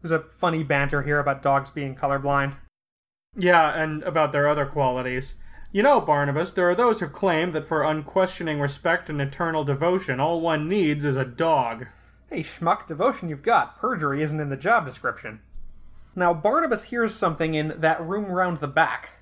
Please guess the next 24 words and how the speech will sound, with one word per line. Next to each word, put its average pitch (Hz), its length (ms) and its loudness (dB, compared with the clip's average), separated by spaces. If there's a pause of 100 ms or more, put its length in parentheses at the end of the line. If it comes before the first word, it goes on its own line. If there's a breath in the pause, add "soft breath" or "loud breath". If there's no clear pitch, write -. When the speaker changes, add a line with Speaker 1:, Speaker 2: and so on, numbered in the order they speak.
(120)
Speaker 1:
and 165 140 -4
as 202 80 2
they 202 120 2
investigate, 185 460 -2
Barnabas 180 320 0
asks 170 320 -2
what 165 180 -4
this 170 160 -10
room 170 220 -2
is. 120 440 -6 (640)
Speaker 2:
I 175 160 4
tend 170 220 -2
to 151 80 -4
think 165 220 -4
of 180 80 -2
it 208 100 2
as 208 160 0
the 214 100 -2
family 196 640 0
room. 123 460 -6 (480 soft breath)
It's 220 260 -2
Destruction's 226 1000 -2
friggin' 160 580 -4
gallery. 180 760 -2